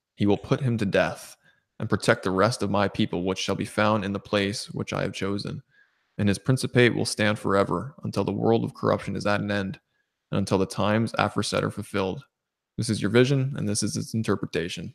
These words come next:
That's so cool, 'cause, I mean, Sean, I think we both agree this is talking about Apollyon, Abaddon, Nimrod, right? This last leader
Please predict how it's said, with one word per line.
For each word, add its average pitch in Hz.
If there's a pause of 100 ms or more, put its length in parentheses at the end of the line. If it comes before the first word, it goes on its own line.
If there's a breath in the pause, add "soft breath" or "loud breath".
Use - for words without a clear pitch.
(1040 soft breath)
That's 117
so 104
cool, 95
'cause, 98
I 98
mean, 98 (800)
Sean, 101
I 101
think 101
we 101
both 95
agree 95
this 98
is 101
talking 98
about 95
Apollyon, 98
Abaddon, 95
Nimrod, 90
right? 95
This 95
last 98
leader 104